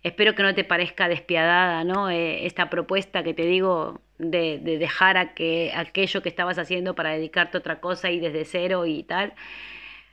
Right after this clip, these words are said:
porque yo creo que, mm, que este es el momento. He visto llorar a muchos autónomos, a muchas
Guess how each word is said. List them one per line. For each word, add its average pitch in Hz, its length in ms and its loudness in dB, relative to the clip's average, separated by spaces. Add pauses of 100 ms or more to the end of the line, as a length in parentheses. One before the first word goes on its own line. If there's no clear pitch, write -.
(240)
porque 175 300 0
yo 175 160 0
creo 180 280 4
que, 151 400 0
mm, 147 300 -4 (280)
que 170 100 2
este 165 160 -2
es 165 100 -6
el 160 80 0
momento. 170 540 -2
He 175 100 0
visto 180 300 0
llorar 180 500 2
a 165 100 -6
muchos 175 360 -2
autónomos, 180 580 -2
a 156 80 -2
muchas 170 580 -2